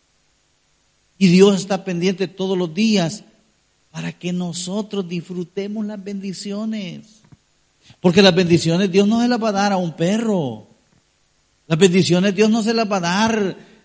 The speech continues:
eh, a un animal. No, las bendiciones Dios se las va a dar a sus hijos.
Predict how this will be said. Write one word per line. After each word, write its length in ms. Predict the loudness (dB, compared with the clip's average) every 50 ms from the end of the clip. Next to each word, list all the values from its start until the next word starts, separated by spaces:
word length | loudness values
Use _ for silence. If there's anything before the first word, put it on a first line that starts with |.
| _ -18
eh, 680 | -16 -16 -14 -14 -14 -14 -14 -14 -14 -14 -14 -16 -16 -14 -10 -4
a 100 | 0 2
un 160 | 4 4 6
animal. 480 | 6 4 4 4 2 0 0 -2 -2 -2
No, 720 | -2 0 2 2 0 0 0 0 0 0 0 -2 -4 -6 -8 -14 -20 -8 -2
las 400 | 0 0 0 0 -2 -4 -4 -4
bendiciones 1300 | -2 -2 -2 -2 -2 0 0 0 0 -2 -2 -2 0 0 0 0 -2 -2 -4 -4 -2 -4 -4 -6 -6 -8
Dios 360 | -4 -2 0 0 0 -2 -4 -4
se 120 | -4 -4
las 160 | -4 -4 -4
va 160 | -2 -2 -2
a 40 | 0
dar 800 | 2 2 4 6 6 4 4 2 -2 -6 -10 -16 -20 -20 _ _ -4
a 400 | -2 0 2 2 0 0 -4 -6
sus 460 | -8 -6 -4 -2 -2 -2 -2 0 2 4
hijos. 1080 | 4 4 4 2 0 2 4 4 4 4 2 0 -2 -4 -8 -14 -16 -18 -20 -20